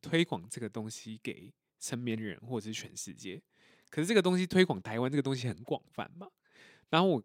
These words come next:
我觉得我好像只可以透过做这件事情，可以继续让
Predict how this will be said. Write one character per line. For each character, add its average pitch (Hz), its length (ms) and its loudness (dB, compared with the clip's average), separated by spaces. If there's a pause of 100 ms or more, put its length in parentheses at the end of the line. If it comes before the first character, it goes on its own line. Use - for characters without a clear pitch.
(160)
我 147 140 6
觉 147 180 4
得 185 100 8
我 165 80 6
好 127 100 8
像 151 140 2
只 98 220 -6
可 131 140 -8
以 127 80 -2
透 139 160 0
过 127 120 4
做 120 200 -4
这 113 40 -10
件 113 160 -2
事 127 160 -4
情， 90 240 -12
可 131 120 -8
以 110 100 -4
继 123 140 -6
续 113 240 -6
让 117 100 -4